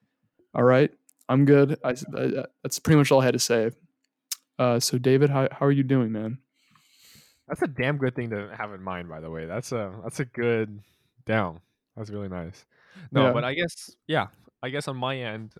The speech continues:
Speaker 2: um, you know, I'm still studying for some finals. Um, definitely crunch time now.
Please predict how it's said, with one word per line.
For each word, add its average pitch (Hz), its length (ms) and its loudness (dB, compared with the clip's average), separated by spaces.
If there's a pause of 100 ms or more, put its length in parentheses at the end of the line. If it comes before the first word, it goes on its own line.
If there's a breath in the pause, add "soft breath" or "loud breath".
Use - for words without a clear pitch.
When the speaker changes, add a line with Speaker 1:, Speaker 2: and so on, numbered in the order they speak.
(100)
Speaker 2:
um, 101 420 -10
you 113 80 -16
know, 104 80 -8
I'm 98 80 -10
still 110 160 -10
studying 107 240 -4
for 101 220 -8
some 98 140 -12
finals. 107 720 -6 (140)
Um, 85 460 -8 (120)
definitely 98 320 -4
crunch 101 280 -4
time 101 240 -4
now. 95 360 -4